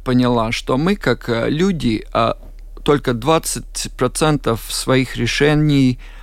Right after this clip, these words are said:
а, делаем рационально. Восемь процентов наших решений ежедневно, ежесуточно,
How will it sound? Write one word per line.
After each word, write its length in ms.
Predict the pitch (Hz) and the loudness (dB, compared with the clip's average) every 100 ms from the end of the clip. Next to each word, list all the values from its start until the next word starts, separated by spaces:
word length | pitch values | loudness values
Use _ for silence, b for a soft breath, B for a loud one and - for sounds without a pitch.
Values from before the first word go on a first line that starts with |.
| B | B
а, 640 | - 113 113 107 107 101 101 | 0 2 4 4 4 2 -2
делаем 460 | 117 135 123 117 110 | -2 0 2 2 0
рационально. 800 | 107 - 110 107 104 92 85 - - - - - b b b b b | -2 -4 -2 0 -2 -2 -6 -12 -14 -16 -18 -20 b b b b b
Восемь 520 | - 143 180 - 175 | -2 2 2 2 0
процентов 640 | - 120 - 139 131 107 - | 0 -4 2 4 4 0 2
наших 420 | 123 120 - - | 2 2 -2 -6
решений 600 | 110 - - 240 196 147 | -6 -4 0 0 2 0
ежедневно, 1080 | 123 110 113 185 190 165 156 147 135 123 113 | 0 -2 -2 0 2 4 4 2 0 -2 -2
ежесуточно, 1080 | 110 98 101 - 190 180 175 - - 135 | -4 4 6 6 4 0 -2 -4 2 2